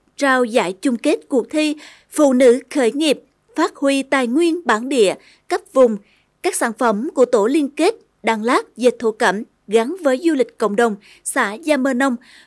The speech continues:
do chị Hờ Uyên Ni Ê ở làng Kép Hai, xã Gia Mơ Nông sáng lập, lọt vào chung kết vùng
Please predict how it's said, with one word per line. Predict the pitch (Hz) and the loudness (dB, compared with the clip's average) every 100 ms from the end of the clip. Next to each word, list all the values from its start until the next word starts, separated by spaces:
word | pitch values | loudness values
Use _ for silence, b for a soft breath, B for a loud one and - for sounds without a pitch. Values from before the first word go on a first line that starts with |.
| - | -2
do | 339 330 | 2 2
chị | 330 185 190 | 0 -2 -2
Hờ | - 240 208 - | -4 -2 -2 0
Uyên | 277 269 262 254 | -2 -2 -2 0
Ni | 269 - | -2 0
Ê | 254 254 247 B B - | 2 2 -2 B B -2
ở | 247 | 0
làng | 247 302 247 226 226 _ | 2 0 -2 -4 -8 _
Kép | 330 - | -4 -4
Hai, | - 294 277 269 b b | -2 2 2 0 b b
xã | - 240 175 | -4 -2 -2
Gia | 214 285 | 0 0
Mơ | 247 | 0
Nông | 233 254 240 240 | -2 -2 -2 -6
sáng | - 262 254 | -4 -4 -4
lập, | 339 277 B B B | -4 -6 B B B
lọt | 277 277 - | 0 0 2
vào | 277 254 | 0 0
chung | 247 330 | -2 -2
kết | 294 349 403 | 0 -2 -2
vùng | 285 277 | 2 2